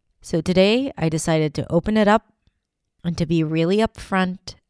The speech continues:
about what I really think about tongue twisters. And the answer is not necessarily what you think. So let's tune in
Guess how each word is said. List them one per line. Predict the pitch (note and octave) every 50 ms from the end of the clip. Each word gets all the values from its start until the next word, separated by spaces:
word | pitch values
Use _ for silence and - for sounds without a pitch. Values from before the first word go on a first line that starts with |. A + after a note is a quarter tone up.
| _
about | - D#3 E3 D#3 C#3+ C#3+ - - -
what | D#3+ E3+ D3
I | C#3+
really | D#3 E3+ D#3+ E3 F3+ E3+ E3+ D#3+ C#3
think | - - D3+ D3 C#3
about | C3 C#3 C3+ C3 -
tongue | - D#3+ E3+ B2+
twisters. | - - C3 - - - - - - - - - - - _ _ _ _ _ _ _ _ _ _ _ _ _ _ _ _ _ _ _ _ _ _ _ _
And | - F3+ F3 E3 E3+ E3+ E3+ D#3 - _ _ -
the | F3 E3+ F#3 F#3 G3
answer | G#3+ C4 E4 - - G4 F#4+ -
is | - - C4+ C#4 C4+ C4+ C4+ B3+ B3 B3 B3+ C4+ - _ _ _ _ _ _ _ _ _ _ _ _ _ _ _ _ _ -
not | G3 G3+ G#3 G3+ G3+ G3+ F#3+ - _ -
necessarily | F3+ F#3+ F#3 F3 - - F3 - - E3 D#3 D3 C#3+ C#3 C#3 C3 B2+
what | C3 C#3 A#2+ D#2+
you | A#2+ D#3 D3
think. | D3 - - C#3 - - - - - - - - _ _ _ _ _ _ _ _ _ _ _ _ _ _ _ _ _ _ _ _ _ _ _
So | - - - - - G#3 F#3 D#3 C#3+ C3+ C#3+ D#3 A#3 D4+ - _ _ _ _ _ _ _ _ _ _ _ _ _ -
let's | D#3 D3 C3+ C3+ - - -
tune | - - G#3+ A3+ G#3
in | D3+ B2 B2 C#3+ F#3 A3+